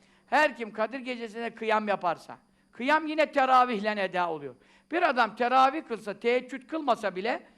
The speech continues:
o gece kıyam yapmış oldu mu? Oldu. Ramazan'ın kıyamı tamam mı? Tamamdır. Çünkü hadis-i şerifteki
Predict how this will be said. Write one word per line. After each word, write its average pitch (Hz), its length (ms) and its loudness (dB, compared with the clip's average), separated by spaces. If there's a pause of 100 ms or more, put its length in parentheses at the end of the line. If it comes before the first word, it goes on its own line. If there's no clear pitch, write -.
(180)
o 294 120 0
gece 247 320 -4
kıyam 262 340 -2
yapmış 233 340 0
oldu 240 280 0
mu? 269 280 2 (380)
Oldu. 226 560 4 (720)
Ramazan'ın 262 520 0
kıyamı 262 460 2
tamam 262 300 2
mı? 302 200 -4
Tamamdır. 151 560 -6 (1080)
Çünkü 214 200 -10
hadis-i 214 300 -2
şerifteki 196 680 -8